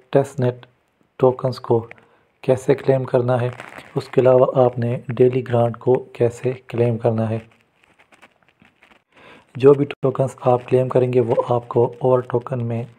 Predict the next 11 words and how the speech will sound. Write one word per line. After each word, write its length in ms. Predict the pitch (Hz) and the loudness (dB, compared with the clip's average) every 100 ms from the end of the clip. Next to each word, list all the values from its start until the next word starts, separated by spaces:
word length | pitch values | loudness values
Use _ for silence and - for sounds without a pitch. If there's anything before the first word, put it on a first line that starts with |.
| _ _ _ | _ _ _
शो 200 | - 139 | -8 -2
होंगे। 280 | 135 127 127 - - - _ | 0 0 -2 -4 -14 -20 _
इस 160 | 139 - | -8 -4
video 220 | 135 143 | -2 0
में 140 | 139 147 | 0 0
आपको 300 | 135 135 - | 2 2 2
मैं 100 | 131 | -2
ये 120 | 127 135 | 0 0
बताऊंगा 380 | 127 127 127 131 | 0 0 0 -2
कि 140 | - - | -4 0
आपने 420 | 123 123 - 123 | 0 0 -2 -4